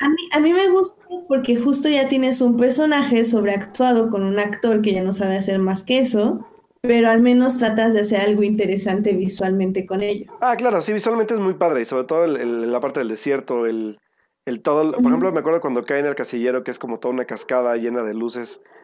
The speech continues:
Speaker 2: bien, bien, bien padre. O sea, visualmente está padre,
Speaker 1: Ujú.
Speaker 2: pero también es una película bastante larga para mi parecer, para todo lo que quiere contar.
Speaker 1: Sí, sí, sí, sí. Eso sí, es larga. Sí, no, no, yo no la volvería a ver.
Speaker 2: Sí, yo tampoco.
Speaker 1: Pero sí, sí es larga y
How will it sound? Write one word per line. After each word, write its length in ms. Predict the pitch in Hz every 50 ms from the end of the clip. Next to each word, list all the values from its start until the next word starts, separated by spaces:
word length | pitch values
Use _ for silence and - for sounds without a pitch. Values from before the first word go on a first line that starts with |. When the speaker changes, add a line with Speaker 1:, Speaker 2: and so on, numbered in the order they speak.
| _ -
Speaker 2:
bien, 360 | 127 120 123 123 120 120 113
bien, 260 | 110 120 120 123 120
bien 200 | 113 117 120 113
padre. 340 | 104 117 117 113 127 151 - _ _ _ _ _
O 100 | _ -
sea, 100 | 175 175
visualmente 360 | 175 - 226 233 226 226 214
está 220 | 202 - 190 190
padre, 240 | - 175 170 - 285
Speaker 1:
Ujú. 80 | 262 247
Speaker 2:
pero 200 | 247 247 143 131
también 180 | - 147 156 170
es 80 | 165
una 120 | 175 175 170
película 280 | 151 139 135 147 139
bastante 400 | 117 110 107 - 139 131 120 131
larga 260 | 123 123 120 120 117 113
para 160 | - - 123
mi 140 | 110 107 -
parecer, 340 | 107 104 - 117 120 113
para 160 | 107 - 117 113
todo 140 | - 156
lo 80 | 151 131
que 100 | 113 107
quiere 160 | - 127 120
contar. 180 | 120 - 320 294 262 240
Speaker 1:
Sí, 200 | - - - - -
sí, 300 | - 247 254 247 240 233 214
sí, 160 | 220 220 220
sí. 120 | 208 214 208 214 214 214
Eso 260 | 214 233 262 247 254 247
sí, 240 | 247 226 214 208
es 140 | 214 214 208
larga. 400 | 208 196 190 185 190 190 175 175 - -
Sí, 240 | - - 208 202 202
no, 340 | 196 196 196 196 190 190 190 190 185 - - _ -
no, 220 | - 220 220 220
yo 140 | 226 233 240
no 120 | 240 247
la 140 | 240 226 214
volvería 440 | 196 190 190 180 190 190 196 196 196
a 40 | 202
ver. 220 | 202 202 202 - _ -
Speaker 2:
Sí, 180 | 170 160 151 143
yo 120 | 151 156
tampoco. 180 | 151 135 123 -
Speaker 1:
Pero 180 | - 202 202
sí, 160 | 202 202 196 196
sí 120 | 196 202
es 160 | 196 196 -
larga 440 | 185 190 190 180 185 - - - -
y 300 | - - - 247 - -